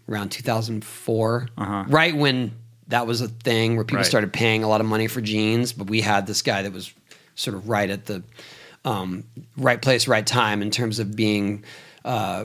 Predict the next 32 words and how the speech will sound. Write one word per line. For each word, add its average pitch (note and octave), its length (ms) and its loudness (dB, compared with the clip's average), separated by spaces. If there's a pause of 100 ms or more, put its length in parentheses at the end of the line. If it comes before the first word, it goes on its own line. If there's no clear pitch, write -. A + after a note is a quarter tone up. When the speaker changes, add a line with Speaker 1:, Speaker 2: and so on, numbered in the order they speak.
Speaker 1:
really A#2 240 -2
cool C#3 260 2
designs. A#2 640 2 (1120)
But C3+ 100 -2
we E3+ 80 8
didn't G3+ 180 6
know. F2+ 280 -2 (840)
W-, A#2 220 -8
w-, C3 260 -8
we D3 160 6
didn't D3+ 280 6
know A#2+ 180 4
apparel. G#2+ 580 2 (400)
Speaker 2:
Yeah. F#2 200 -4
Speaker 1:
We C#3+ 120 8
didn't, C3+ 200 4
especially C#3 380 2
denim. A#2+ 480 2 (360)
And B2+ 160 4
all B2+ 80 6
of C3 60 2
a B2+ 40 0
sudden, A#2+ 540 2 (580)
it C3 80 2
was B2 160 0
eating B2+ 380 4
all A#2 180 6
the A2+ 80 0
profits A2+ 460 0
from - 160 -4
the G2+ 60 -4
building. G2+ 380 -6